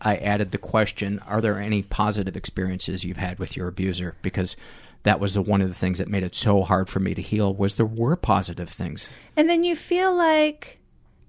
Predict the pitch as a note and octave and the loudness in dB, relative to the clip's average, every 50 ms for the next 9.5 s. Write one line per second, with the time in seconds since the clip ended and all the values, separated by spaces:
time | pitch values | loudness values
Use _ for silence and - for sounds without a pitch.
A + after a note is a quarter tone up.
0 | - _ _ - C#4 C#4 C4+ C4+ C4+ C4+ B3+ B3+ B3+ - - _ _ _ _ _ | -20 _ _ 0 2 2 2 2 2 2 0 -2 -4 -6 -16 _ _ _ _ _
1 | _ _ - _ _ _ _ - _ _ _ - - - C#4 - - G4+ A#4+ - | _ _ -20 _ _ _ _ -20 _ _ _ -14 -4 -2 -2 0 2 0 2 2
2 | - F3 - - _ - _ _ _ _ A3+ A#3 - B3 A#3+ - C#4+ D#4 D4+ C#4+ | 0 -2 -4 -6 _ -20 _ _ _ _ -2 2 2 4 6 8 8 8 10 8
3 | C#4 C4+ - B3+ C4+ B3+ C4+ C4 C4 B3+ B3 C#4+ C#4 C4+ C4+ C4+ - - - - | 6 6 6 4 4 4 4 4 2 4 6 6 6 6 4 0 -2 -10 -12 -10
4 | - A3+ B3+ B3+ B3 - - B3+ - - C#4 D4 F4 - G4+ D#4 - - A#3+ - | -2 0 2 2 2 0 -2 -4 0 2 4 4 4 4 0 -2 0 -2 -6 0
5 | - C#4 C#4 C#4 B3 - B3 G#3+ G#3+ G3 G3 F#3 F3+ - A3 F#3+ F#3 - G#3 F#3 | 0 0 0 0 0 0 2 2 4 2 2 2 2 0 -2 -4 -2 -2 -4 -2
6 | - G#3+ G3+ - - G#3 E3 D#3+ - - - A3+ G#3 G#3 - - E3+ E3+ - - | -2 -6 -6 -4 -4 -4 -4 -4 -6 -2 2 2 2 2 2 0 -4 -4 -4 -6
7 | - - - - - - - - - - - - F#3+ G3 - G#3 F#3+ - - G3 | -8 -8 -8 -10 -8 -8 -6 -6 -6 -10 -6 -4 -4 -2 -2 -4 -4 0 4 6
8 | G3+ G#3+ G#3 G3 G#3 F3+ F3 - - G#3 G3+ G#3 G#3+ G#3+ G3+ F#3 F3+ F#3+ G3 G#3 | 6 6 6 4 2 0 0 2 4 4 6 6 6 6 4 2 4 6 8 10
9 | G3 E3+ - - G3+ A3 - _ - | 8 8 6 2 -2 -6 -10 _ -20